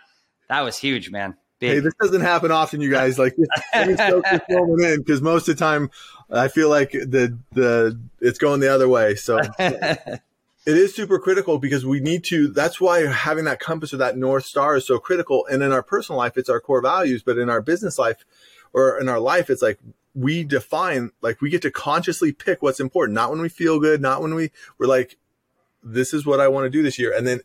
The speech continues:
Speaker 2: does everything line up with that? Or do I need to shift and change it? And so,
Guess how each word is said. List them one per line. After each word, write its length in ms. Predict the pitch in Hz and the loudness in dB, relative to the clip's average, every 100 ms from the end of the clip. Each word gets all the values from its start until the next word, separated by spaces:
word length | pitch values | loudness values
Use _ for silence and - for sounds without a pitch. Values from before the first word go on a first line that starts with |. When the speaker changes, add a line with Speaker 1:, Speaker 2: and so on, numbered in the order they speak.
| - | -8
Speaker 2:
does 260 | 107 135 135 | 0 2 2
everything 320 | 135 131 131 | -2 0 0
line 180 | 123 127 | 0 0
up 160 | 131 | 0
with 80 | 139 | 0
that? 180 | 135 127 127 | 0 0 -2
Or 100 | 120 | -2
do 160 | 135 | 0
I 40 | 151 | -2
need 140 | 165 | -2
to 60 | 160 | -2
shift 300 | - 160 - | -2 -4 -4
and 100 | 156 | -6
change 300 | 170 170 147 | -4 -4 -4
it? 120 | - _ _ _ _ _ _ _ - | -6 _ _ _ _ _ _ _ -4
And 420 | 113 110 101 101 | -2 0 -4 -8
so, 460 | - 117 110 101 | -2 2 2 2